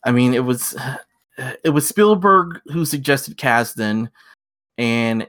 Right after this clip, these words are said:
it was Lucas who su-, suggested Hike and Katz for Temple of Doom, and it was Spielberg who suggested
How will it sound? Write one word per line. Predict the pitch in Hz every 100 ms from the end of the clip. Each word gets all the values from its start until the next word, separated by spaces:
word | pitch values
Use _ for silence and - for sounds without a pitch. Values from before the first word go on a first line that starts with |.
| -
it | 127
was | 139 127 120 117 120 123 - - _ _
Lucas | 143 147 151 151 147 -
who | 147
su-, | - 135 113 _
suggested | - - - 127 131 123 - 120 117 113 - - _ _ _
Hike | - 143 135 131 - - -
and | 120 117 113 113 -
Katz | - 170 131 170 - - - - _ _ _
for | -
Temple | 127 123 117 113
of | 123
Doom, | 175 156 127 127 139 - _ _ _ _
and | 120 117 113 110 110 113 110 110 110 113 117 _ _ _ _
it | 131 120
was | 127 120
Spielberg | - 156 151 139 143 139 123 120
who | 135 131 131
suggested | 127 120 117 120 120 - 117 113 113 113 113 113 120